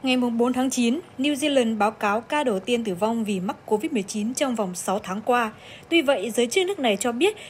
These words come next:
các dấu hiệu mới đây cho thấy đợt lây nhiễm do biến thể Delta gây ra đang nằm trong tầm kiểm soát. Nạn nhân là một cụ bà khoảng chín mươi tuổi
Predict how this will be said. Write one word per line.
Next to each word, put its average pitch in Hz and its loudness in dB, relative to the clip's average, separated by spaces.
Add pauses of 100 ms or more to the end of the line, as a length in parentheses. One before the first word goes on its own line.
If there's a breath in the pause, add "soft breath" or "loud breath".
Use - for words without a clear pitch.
(100)
các 392 0
dấu 269 4
hiệu 277 2
mới 214 0
đây 254 4
cho 262 -2
thấy 214 -4
đợt 262 0
lây 254 0
nhiễm 254 -2
do 254 0
biến 220 -2
thể 220 2
Delta 214 0
gây 233 0
ra 254 0 (280 loud breath)
đang 311 0
nằm 240 0
trong 277 -4
tầm 214 0
kiểm 185 -6
soát. 311 2 (400 loud breath)
Nạn 294 0
nhân 339 2
là 269 0
một 226 -2 (140)
cụ 254 -4 (100)
bà 220 2
khoảng 202 -2 (120)
chín 240 -2
mươi 285 0
tuổi 202 4